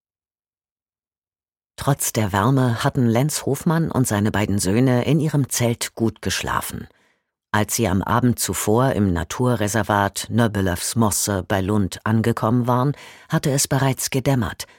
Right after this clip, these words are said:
Doch jetzt strahlte die Morgensonne und Friedrich und Jost erkundeten neugierig die Gegend.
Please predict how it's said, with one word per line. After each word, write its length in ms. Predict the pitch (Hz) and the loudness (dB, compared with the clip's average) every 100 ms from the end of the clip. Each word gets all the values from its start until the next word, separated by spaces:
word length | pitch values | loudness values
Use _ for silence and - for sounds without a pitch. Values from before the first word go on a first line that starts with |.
| _ _ - | _ _ -4
Doch 220 | 90 - | -4 -4
jetzt 500 | - 120 - - - | -4 -4 -2 -6 -6
strahlte 580 | - - 110 160 185 165 | -8 -2 2 2 0 -2
die 160 | 131 | 2
Morgensonne 840 | 123 120 107 101 - 90 95 90 - | 4 4 4 2 0 0 0 -2 -2
und 240 | 120 110 | -2 -2
Friedrich 640 | - - 156 160 165 165 - | -4 -6 -4 -2 -4 -4 0
und 200 | 120 - | -2 0
Jost 500 | 104 107 156 - - | 0 0 -2 -6 -4
erkundeten 600 | 151 - 147 151 - 147 | -4 0 0 0 0 2
neugierig 600 | 127 123 - 113 107 - | 2 0 -2 -4 -4 -6
die 160 | 117 | -8
Gegend. 580 | - 87 - 98 98 - | -4 -6 -6 -10 -10 -16